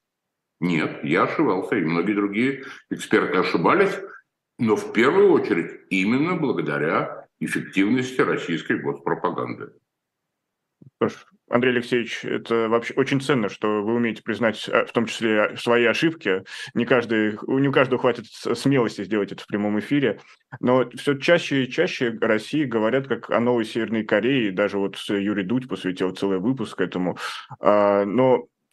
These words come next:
Speaker 2: когда упоминают Северную Корею, имеют в виду идеологию Чучхе, то есть то, что означает «с опорой на свои силы».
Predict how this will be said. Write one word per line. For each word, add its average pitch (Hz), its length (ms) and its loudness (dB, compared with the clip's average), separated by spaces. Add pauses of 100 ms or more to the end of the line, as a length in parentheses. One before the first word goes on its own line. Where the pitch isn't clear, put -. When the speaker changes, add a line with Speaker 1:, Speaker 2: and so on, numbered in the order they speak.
Speaker 2:
когда 139 280 4
упоминают 135 340 0
Северную 131 300 0
Корею, 147 320 2
имеют 135 220 -2
в - 40 -4
виду 131 180 0
идеологию 120 380 -2
Чучхе, 107 380 -6
то - 120 -6
есть 85 180 -6
то, 110 100 0
что - 160 -4
означает 135 560 2 (260)
«с - 200 -12
опорой 135 420 2
на 117 80 -2
свои 117 320 2
силы». 110 460 -4